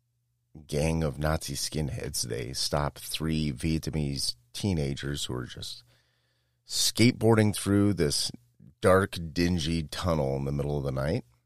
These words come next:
They stop them, and after politely explaining to the three kids that Australia is,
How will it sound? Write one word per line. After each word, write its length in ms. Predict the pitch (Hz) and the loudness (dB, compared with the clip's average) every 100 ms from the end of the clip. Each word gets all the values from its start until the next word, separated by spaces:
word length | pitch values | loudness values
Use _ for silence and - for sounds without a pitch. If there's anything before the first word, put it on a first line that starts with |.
| _ _ _ _ _ _ _ _ - - - - - _ _ _ _ _ | _ _ _ _ _ _ _ _ -20 -20 -20 -20 -20 _ _ _ _ _
They 120 | 87 | 0
stop 440 | 80 - 98 107 - | 2 4 6 4 2
them, 340 | 73 65 85 - _ _ _ _ _ - | -2 -2 -8 -14 _ _ _ _ _ -6
and 160 | 71 | -4
after 460 | 71 - 69 65 67 - _ _ _ _ _ _ | -2 -4 -4 -6 -8 -14 _ _ _ _ _ _
politely 680 | - 76 101 - 87 82 57 | 0 2 2 2 0 2 -2
explaining 640 | - - - 90 104 78 | -4 -10 -2 -2 0 -2
to 120 | - 71 | -2 -4
the 120 | 71 | -4
three 300 | - 71 67 | -4 -4 -4
kids 400 | - 67 69 - | -2 -2 -2 -2
that 220 | 71 69 | -2 -2
Australia 500 | - - 82 80 73 | -2 0 0 2 0
is, 460 | 69 62 67 - | -2 -4 -6 -8